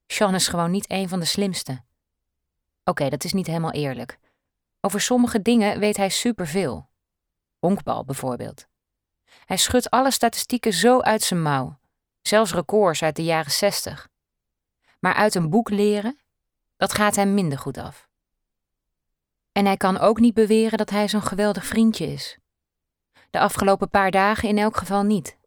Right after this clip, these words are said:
Het was nooit mijn bedoeling om zo'n meisje te worden dat het telkens uitmaakt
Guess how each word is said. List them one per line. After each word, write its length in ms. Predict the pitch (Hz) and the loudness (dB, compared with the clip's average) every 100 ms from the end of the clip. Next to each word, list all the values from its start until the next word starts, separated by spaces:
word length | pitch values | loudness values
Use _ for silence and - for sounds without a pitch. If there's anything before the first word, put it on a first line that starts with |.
| _ _ _ _ _ _ _ _ _ _ _ - | _ _ _ _ _ _ _ _ _ _ _ -6
Het 120 | 185 | 0
was 140 | 196 | 2
nooit 220 | 196 226 | 2 2
mijn 180 | 214 185 | 2 0
bedoeling 400 | 160 180 202 160 | -2 -2 -2 0
om 100 | 156 | 0
zo'n 280 | 147 175 180 | 2 2 2
meisje 360 | 160 175 - 160 | 0 -2 -4 -6
te 160 | 156 | -6
worden 260 | 143 147 139 | -2 -4 -4
dat 140 | 160 | -8
het 160 | 151 - | -8 -2
telkens 360 | 185 185 160 | 0 0 -4
uitmaakt 600 | - 170 170 143 139 - | -4 -4 -2 -6 -6 -12